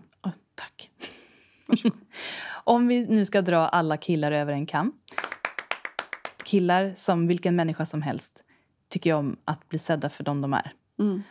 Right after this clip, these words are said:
Speaker 1: Och om du är vänskaplig och seriöst trevlig och genuin med någon så känner den sig förhoppningsvis sedd och
Speaker 2: Mm.
Speaker 1: uppskattad. Och det kan skapa ett intresse.
Speaker 2: Mm.
Speaker 1: Och jag tror att väldigt många killar är ovana att bli behandlade så av tjejer.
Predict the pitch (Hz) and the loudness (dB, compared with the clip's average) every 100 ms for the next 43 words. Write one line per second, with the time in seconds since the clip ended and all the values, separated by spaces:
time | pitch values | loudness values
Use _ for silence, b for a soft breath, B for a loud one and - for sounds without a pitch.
0 | B - 185 - 170 160 160 156 151 156 | B -2 0 2 2 2 0 0 2 2
1 | 151 151 - 165 180 165 - 196 - 175 | 2 0 0 2 2 2 2 0 2 -2
2 | 160 147 - - - - - - 180 165 | -2 -2 -6 -6 -12 -20 -12 -2 0 2
3 | 180 175 - - _ - 185 151 156 147 | 2 0 -4 -12 _ -2 0 0 0 -2
4 | - - - _ - 156 151 156 165 247 | -4 -8 -8 _ -6 -4 0 0 2 4
5 | 226 185 143 - - 165 b - 180 165 | 4 2 -2 -4 -4 -8 b -4 0 2
6 | 156 160 147 135 143 143 139 135 139 127 | 0 0 -2 -2 -4 -4 -6 -6 -4 -4
7 | - - - - - - 170 214 190 - | 0 0 0 -2 -14 -8 -4 -2 -2 -2
8 | 233 - - - - B B B 190 175 | -4 -4 -10 -10 -16 B B B 0 2
9 | 151 151 - _ - 165 - 147 - 147 | 0 -2 -8 _ 0 0 -2 -8 -6 -4
10 | 175 220 - 247 _ 214 202 202 208 214 | -2 -2 -4 -6 _ -2 -2 0 2 2
11 | 214 240 214 - 202 196 190 180 - 202 | 2 0 0 0 0 2 0 0 0 0
12 | 170 160 - 247 214 180 277 262 165 - | 2 0 0 0 2 2 2 2 -2 -6
13 | _ _ _ - 170 - 170 160 170 294 | _ _ _ -4 -4 -2 -2 0 0 2
14 | 294 196 170 143 101 - - | 2 0 0 -4 -4 -4 -6